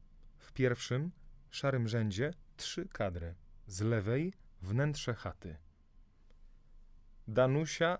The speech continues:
Wiesia i Irenka wraz z mamą też musiały wyruszyć w drogę. Jedna z córek pochyla się nad tobołkiem. Druga trzyma w rękach dzban. Matka stoi z workiem w dłoni.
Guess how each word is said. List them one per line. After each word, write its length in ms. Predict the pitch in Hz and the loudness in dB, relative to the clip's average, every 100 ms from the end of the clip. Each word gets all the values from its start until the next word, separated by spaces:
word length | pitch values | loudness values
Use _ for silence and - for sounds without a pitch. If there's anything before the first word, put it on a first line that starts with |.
| - | -6
Wiesia 600 | 110 92 120 151 147 156 - | -8 -2 2 2 2 0 0
i 180 | 139 | -2
Irenka 500 | 123 120 131 120 107 | -2 0 -2 -2 -2
wraz 300 | 101 123 - 113 | 2 0 0 -2
z 100 | 107 | 0
mamą 460 | 120 123 110 110 - - - - - - - - | 0 2 0 -2 -6 -18 -18 -16 -16 -18 -20 -2
też 200 | 135 127 | 0 2
musiały 420 | 120 - 120 117 | -2 2 2 2
wyruszyć 460 | 107 113 - 104 90 | 2 0 -2 -6 -6
w 60 | |
drogę. 360 | 95 87 78 76 - - - - - - - - - - - - - - - - - - - - - - - 101 | -6 -4 -6 -10 -12 -18 -20 -20 -20 -20 -20 -20 -20 -20 -18 -18 -20 -20 -20 -20 -20 -20 -20 -20 -20 -20 -12 -4
Jedna 460 | 104 139 160 170 | 0 2 2 0
z 100 | - | -2
córek 380 | - 110 113 - | -2 2 2 -2
pochyla 380 | 110 - 120 123 | -8 -2 0 0
się 160 | - | -2
nad 300 | 117 110 - | -2 -4 -6
tobołkiem. 680 | - 104 95 82 - 82 78 76 - - - - - | -6 -4 -4 -4 -8 -10 -10 -14 -20 -20 -20 -18 -8
Druga 520 | 104 120 117 127 160 - - - | 0 2 4 2 0 -6 -20 -20
trzyma 360 | - - 139 135 | -8 -2 2 2
w 40 | |
rękach 420 | 117 127 127 - 101 | 2 0 -4 -6 -6
dzban. 420 | 95 98 80 69 - - - - - - - - - | -2 -2 -4 -8 -16 -20 -20 -20 -20 -20 -20 -20 -6
Matka 460 | 104 156 - 107 107 - - - | -4 -4 0 0 0 -8 -20 -14
stoi 380 | - 127 123 | 0 2 2
z 80 | 107 | 0
workiem 440 | 101 110 - 110 98 | 0 -2 0 -2 0
w 60 | |
dłoni. 420 | 95 87 78 76 | -2 -2 -4 -6